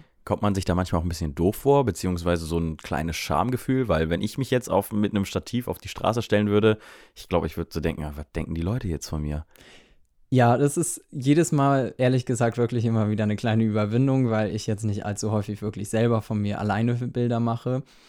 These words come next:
Speaker 2: Und gerade in Hamburg, Hamburg ist ein Kaff, ne, da kennt man sich schnell mal, ähm, ist es immer so eine Sache, "Oh Gott, äh, ja, wo suche ich mir jetzt einen Platz, wo nicht allzu viele Leute rumlaufen, die mich dabei sehen?"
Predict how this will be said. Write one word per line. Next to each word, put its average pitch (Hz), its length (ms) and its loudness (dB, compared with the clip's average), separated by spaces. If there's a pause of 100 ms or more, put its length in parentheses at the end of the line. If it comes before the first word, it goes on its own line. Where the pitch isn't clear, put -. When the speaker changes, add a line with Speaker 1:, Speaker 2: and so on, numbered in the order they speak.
(640)
Speaker 2:
Und 120 400 2
gerade 120 360 2
in 110 140 2
Hamburg, 113 340 2
Hamburg 104 300 -4
ist - 140 -10
ein 104 80 -6
Kaff, 107 300 -8
ne, 107 200 -4
da 101 120 -6
kennt 104 280 -6
man 104 160 -2
sich 101 160 -4
schnell 104 260 -2
mal, 120 380 -4
ähm, 110 500 -2 (460)
ist 113 140 -4
es 110 140 -2
immer 107 200 0
so 107 100 -2
eine 101 100 0
Sache, 101 260 -4
"Oh 101 80 -10
Gott, 101 320 -8
äh, 104 380 -6
ja, 107 240 -2
wo 107 80 -4
suche 107 260 -4
ich 113 120 -4
mir 110 100 0
jetzt 101 160 -2
einen 107 100 -2
Platz, - 280 -6
wo 104 100 -4
nicht 104 260 -4
allzu 104 340 -4
viele 104 260 -2
Leute 107 300 -2
rumlaufen, 101 800 -2
die 104 160 -4
mich 101 220 -4
dabei 98 320 -6
sehen?" 107 360 -4